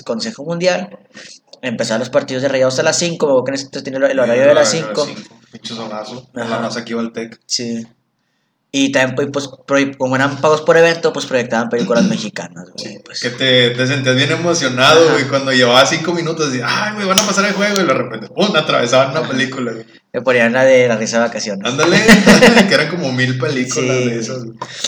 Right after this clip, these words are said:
Speaker 1: Pero sí, te digo, se, esto se inclu-, se... se involucró mucho en la infancia de muchos de nosotros, y, pues, aunque en ese tiempo el cine estuvo muy manchado, ya que estas películas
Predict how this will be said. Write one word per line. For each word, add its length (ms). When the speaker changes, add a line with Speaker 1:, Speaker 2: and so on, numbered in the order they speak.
Speaker 1:
Pero 180
sí, 140
te 80
digo, 340
se, 840
esto 280
se 120
inclu-, 280
se... 360
se 100
involucró 360
mucho 280
en 60
la 60
infancia 320
de 80
muchos 320
de 60
nosotros, 640
y, 460
pues, 400
aunque 320
en 80
ese 180
tiempo 300
el 80
cine 160
estuvo 280
muy 220
manchado, 400
ya 140
que 60
estas 180
películas 540